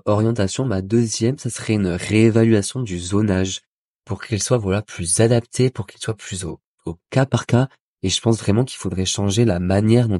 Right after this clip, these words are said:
est fait ce zonage parce que on le voit bien que même dans les zones surdotées, bah, il y a quand même des listes d'attente. En numéro trois, bien sûr, j'ai marqué l'accès direct généralisé, mais ça, ça rejoint complètement ce que, ce que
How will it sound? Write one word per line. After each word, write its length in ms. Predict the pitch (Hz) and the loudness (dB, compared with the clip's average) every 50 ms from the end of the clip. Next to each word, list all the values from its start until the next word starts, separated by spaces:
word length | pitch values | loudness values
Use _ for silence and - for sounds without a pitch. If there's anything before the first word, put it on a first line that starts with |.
| - - | -4 -6
est 80 | 76 - | -12 -12
fait 260 | - - - 120 117 | -12 -4 -2 -2 -2
ce 200 | - - 92 87 | 0 -2 -6 -4
zonage 400 | 90 98 107 107 110 117 117 - | -2 0 2 4 4 2 2 0
parce 180 | - 82 - | -4 -8 -6
que 120 | - - 87 - _ _ - | -6 -6 -6 -6 _ _ -4
on 100 | 104 98 | -2 0
le 60 | 95 | 0
voit 160 | 92 101 92 | 2 2 0
bien 300 | 92 92 95 117 123 131 - _ _ _ _ _ _ _ _ | 0 2 2 2 0 0 -2 _ _ _ _ _ _ _ _
que 120 | - - | -6 -4
même 260 | 95 92 92 110 120 110 | -2 0 0 0 2 2
dans 120 | 101 95 | 0 0
les 120 | 90 90 | 0 0
zones 400 | 90 90 98 104 107 107 95 - - _ | 0 0 2 2 2 2 0 -4 -10 _
surdotées, 680 | - - - - - 127 123 127 120 110 - - 123 127 | -12 -8 -6 0 2 2 4 4 4 4 4 4 2 2
bah, 100 | 113 85 | 4 2
il 60 | 80 | 0
y 40 | 78 | 0
a 60 | 85 | 0
quand 100 | - 104 | 0 0
même 100 | 110 117 | 0 2
des 160 | 101 92 87 | 0 0 -2
listes 380 | 87 92 95 95 - - - 98 | -2 -4 -4 -6 -6 -4 -4 -2
d'attente. 540 | 95 95 95 90 - 85 82 - - - - _ _ _ _ _ _ _ _ _ _ _ _ _ _ | 0 0 0 -2 -2 -6 -6 -6 -8 -12 -16 _ _ _ _ _ _ _ _ _ _ _ _ _ _
En 140 | - 104 104 | -6 -4 -2
numéro 340 | 110 113 120 110 101 98 | 0 2 2 2 2 -2
trois, 520 | 92 - - - - - - 107 104 113 123 | -4 -4 -10 -12 -12 -2 0 2 4 4 4
bien 140 | 107 95 92 | 2 0 -2
sûr, 240 | - - - 113 | -2 -2 -2 -2
j'ai 140 | 110 - 92 | -2 -2 -2
marqué 320 | 87 90 92 - - 117 104 | -2 -4 -4 -4 -2 -2 0
l'accès 280 | 90 92 - - 110 | 0 -2 -2 -4 -4
direct 460 | 101 98 95 90 92 - - - - - _ _ _ _ _ _ - | -2 -2 -2 -2 -2 -4 -4 -10 -20 -20 _ _ _ _ _ _ 0
généralisé, 640 | 92 104 101 98 92 90 90 90 87 87 87 104 110 | 2 4 4 4 4 4 4 2 2 2 2 2 2
mais 140 | 101 87 87 | 2 2 -2
ça, 220 | - - - 98 | -2 -4 -4 -4
ça 340 | 95 - - 92 90 87 85 | -4 -2 0 0 0 0 0
rejoint 460 | 87 85 92 90 92 87 - 101 98 | -2 -2 0 0 0 0 -2 -4 -4
complètement 500 | 101 - 120 117 113 113 101 101 98 104 | -2 -2 -2 0 0 0 0 0 -2 -2
ce 160 | 110 - - - | -4 -4 -8 -6
que, 360 | - - 95 90 87 87 85 - - _ _ _ _ _ _ _ _ - | -4 0 0 2 2 0 -2 -6 -10 _ _ _ _ _ _ _ _ -16
ce 120 | - - | -14 -6
que 100 | - - | -4 -4